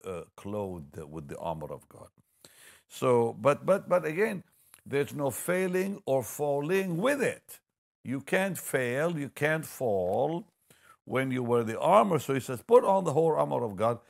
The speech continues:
that you may be able to stand." So now you're able to stand. You can't fall. You can't, uh, you, you cannot weaken against the schemes, tricks, traps, and, and wiles of the devil.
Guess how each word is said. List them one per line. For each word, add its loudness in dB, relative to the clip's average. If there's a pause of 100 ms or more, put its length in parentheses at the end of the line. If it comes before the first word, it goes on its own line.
(220)
that 4
you -2
may -2
be -2
able -2
to -8
stand." -2 (1160)
So -10
now 2
you're -2
able -2
to -12
stand. -2
You -10
can't -6
fall. -2
You -12
can't, -8 (140)
uh, -10
you, -12 (100)
you -10
cannot -12
weaken -10 (720)
against -4
the -4
schemes, -8 (220)
tricks, -12 (300)
traps, -2
and, -6 (540)
and -10
wiles 0
of -8
the -6
devil. -2